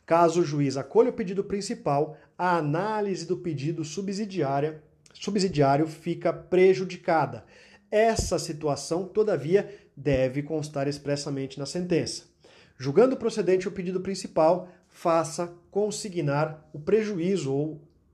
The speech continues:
que ficou prejudicado o pedido subsidiário. Caso contrário, no indeferimento do pedido inicial,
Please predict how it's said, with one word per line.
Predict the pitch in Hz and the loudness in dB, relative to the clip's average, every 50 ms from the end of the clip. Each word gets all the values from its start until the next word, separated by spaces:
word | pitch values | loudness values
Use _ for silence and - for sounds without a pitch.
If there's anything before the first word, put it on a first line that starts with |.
| _ _ | _ _
que | - - 165 | -6 -6 -6
ficou | 165 190 180 - 180 175 175 | -4 -4 -4 0 0 0 2
prejudicado | 175 202 226 208 208 190 185 - - - 139 139 143 139 160 160 | 4 4 4 4 0 -4 -10 -10 -6 -4 -2 -2 -2 -2 -4 -8
o | 185 170 | -8 -8
pedido | 180 185 175 135 131 139 139 147 151 151 151 - - _ | -6 -6 -8 -6 -6 -6 -4 -4 -6 -6 -6 -16 -20 _
subsidiário. | - - - 208 175 170 156 175 156 151 151 123 113 110 - - _ - - - _ _ | -16 -8 -6 -6 -4 -2 -4 -4 0 2 0 0 0 -2 -12 -16 _ -20 -20 -20 _ _
Caso | - 202 180 165 160 156 | 4 4 4 4 4 0
contrário, | - 196 190 180 180 160 151 151 156 160 175 175 - - - _ _ _ _ _ _ _ _ _ | -6 -6 -6 -4 0 2 4 4 4 4 2 -2 -6 -18 -20 _ _ _ _ _ _ _ _ _
no | - 127 147 151 160 180 | -16 -6 -2 2 4 4
indeferimento | 208 226 254 220 220 - 214 202 190 180 214 262 254 - | 4 6 4 2 2 2 0 2 4 4 4 2 2 0
do | - 240 | -10 -8
pedido | - 247 208 190 202 208 | -6 -6 -4 -4 -4 -2
inicial, | 202 196 190 185 - - 165 147 147 160 165 165 - - _ | -2 -2 -2 -2 -2 -2 0 2 2 2 0 -2 -6 -18 _